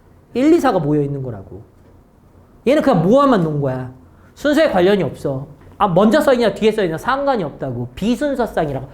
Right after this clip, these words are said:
순서에 관련 없는 모임만 나타내는 거야.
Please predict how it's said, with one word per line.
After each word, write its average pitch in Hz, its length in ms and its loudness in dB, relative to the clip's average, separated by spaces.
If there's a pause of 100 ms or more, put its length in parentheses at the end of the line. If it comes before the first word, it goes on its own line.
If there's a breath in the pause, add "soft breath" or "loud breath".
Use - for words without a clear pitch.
(140 loud breath)
순서에 294 680 2
관련 202 560 2
없는 226 500 2
모임만 185 800 0
나타내는 131 500 -2
거야. 101 240 -8